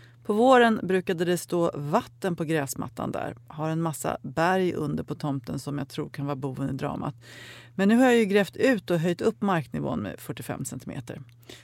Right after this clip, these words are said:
Vågar jag sätta mitt judasträd i den nya upphöjda rabatten? Jag har hittat en sänka som är i alla fall sjuttio åttio centimeter djup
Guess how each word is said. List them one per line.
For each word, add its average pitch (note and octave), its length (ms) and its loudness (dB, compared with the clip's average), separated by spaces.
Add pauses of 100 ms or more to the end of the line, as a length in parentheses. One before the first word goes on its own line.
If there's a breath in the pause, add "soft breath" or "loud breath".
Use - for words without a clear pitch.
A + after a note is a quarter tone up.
(240 loud breath)
Vågar A#3 320 8
jag A3 280 6
sätta - 320 2
mitt E3+ 180 2
judasträd D3+ 680 2
i D#3 60 0
den D3+ 220 0
nya E3 240 2
upphöjda D3 520 -2
rabatten? - 640 0
Jag F3+ 140 0
har F3 180 2
hittat F3+ 360 -4
en D#3+ 100 -4
sänka F#3 380 -2
som F3+ 160 -4
är E3+ 40 0
i - 20 0
alla D#3 120 -2
fall E3 280 -6
sjuttio - 440 -6
åttio - 280 -10
centimeter D3+ 560 -6
djup F#3+ 440 0